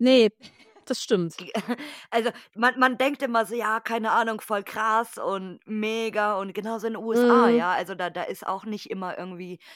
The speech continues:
Speaker 2: ähm, supergroße Mansion oder Luxusvilla oder
Speaker 1: Ja,
Speaker 2: keine
Speaker 1: ja,
Speaker 2: Ahnung, sondern
Speaker 1: natürlich. Ja,
Speaker 2: ich,
Speaker 1: das
Speaker 2: da f-,
Speaker 1: stimmt.
Speaker 2: da finde ich, ähm,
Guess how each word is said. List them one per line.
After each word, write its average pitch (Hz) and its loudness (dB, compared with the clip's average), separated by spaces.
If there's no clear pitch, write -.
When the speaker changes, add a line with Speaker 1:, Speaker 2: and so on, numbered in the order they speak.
Speaker 2:
ähm, 180 -4
supergroße 185 -8
Mansion 190 -8
oder 175 -4
Luxusvilla 196 -4
oder 233 6
Speaker 1:
Ja, 220 8
Speaker 2:
keine 226 6
Speaker 1:
ja, - 2
Speaker 2:
Ahnung, 208 -2
sondern 196 0
Speaker 1:
natürlich. - -16
Ja, 208 0
Speaker 2:
ich, - -6
Speaker 1:
das - -10
Speaker 2:
da 240 2
f-, 208 -4
Speaker 1:
stimmt. 180 -6
Speaker 2:
da 262 4
finde 233 -4
ich, - -10
ähm, 175 -8